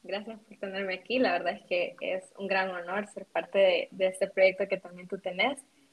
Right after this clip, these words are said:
y súper feliz, así que démosle si quieres.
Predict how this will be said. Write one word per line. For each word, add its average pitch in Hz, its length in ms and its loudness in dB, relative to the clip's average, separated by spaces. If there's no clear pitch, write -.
y 202 140 2
súper 202 460 0
feliz, 180 360 -2
así - 280 -6
que - 320 2
démosle 156 400 -4
si - 100 -20
quieres. - 240 -8